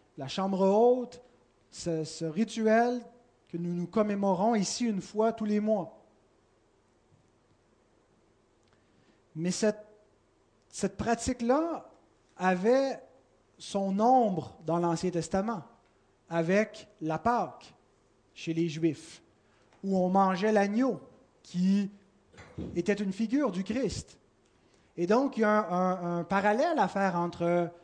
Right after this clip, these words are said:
le repas pascal, la Pâque, et la Sainte Seine, le repas du Seigneur. De la même façon qu'il y a un parallèle à faire avec une autre ordonnance aussi, euh, dans, dans, dans l'Ancien Testament, où on retrouve beaucoup d'ablutions, des baptêmes,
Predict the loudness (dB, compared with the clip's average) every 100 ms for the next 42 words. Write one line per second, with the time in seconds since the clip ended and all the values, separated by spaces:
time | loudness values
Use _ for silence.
0 | _ _ _ -10 -2 0 2 2 4 4
1 | 4 2 0 0 0 0 2 2 2 2
2 | 4 2 0 -6 -2 0 0 -4 -14 -20
3 | _ _ _ _ _ -2 0 0 -2 2
4 | 2 2 4 2 4 2 2 0 0 0
5 | 2 0 0 -6 -16 -20 -20 -20 _ _
6 | _ _ -2 2 4 4 2 0 0 0
7 | 2 4 4 4 4 2 2 2 2 0
8 | -2 -8 -20 _ _ _ _ _ 0 4
9 | 4 4 2 2 2 -2 -4 0 0 0
10 | -6 -20 _ _ _ -2 0 2 0 -2
11 | -2 0 2 0 0 -2 -2 -2 -2 -2
12 | -2 0 0 0 0 0 0 -2 -2 -2
13 | -2 2 2 4 0 -2 0 0 0 0
14 | 2 2 2 0 -2 -4